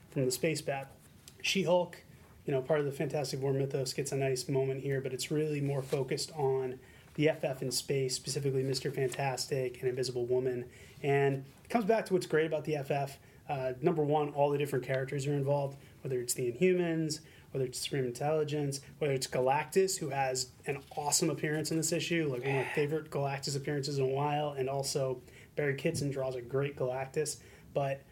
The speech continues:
it's about not only fighting their way out of situations, but thinking their way out of situations, which is what Mister Fantastic and the Invisible Woman have to do here.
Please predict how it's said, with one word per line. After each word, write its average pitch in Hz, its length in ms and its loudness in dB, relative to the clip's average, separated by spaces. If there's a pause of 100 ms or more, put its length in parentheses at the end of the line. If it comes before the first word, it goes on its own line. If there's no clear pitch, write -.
(340)
it's 151 160 -2
about 160 580 4 (340)
not 156 200 4
only 196 480 4 (240)
fighting 165 260 4
their 180 140 4
way 185 160 4
out 185 60 4
of 175 60 -2
situations, 180 640 2
but - 280 -4
thinking 170 340 2
their 165 120 2
way 175 200 4
out 180 100 0
of 175 60 0
situations, 180 720 0 (240)
which 147 140 0
is 131 120 -2
what 143 320 0
Mister 139 200 -4
Fantastic 147 600 0
and 139 220 0
the 135 100 2
Invisible 135 380 0
Woman 139 220 2
have 135 160 -2
to 139 80 -6
do 143 180 0
here. 180 400 0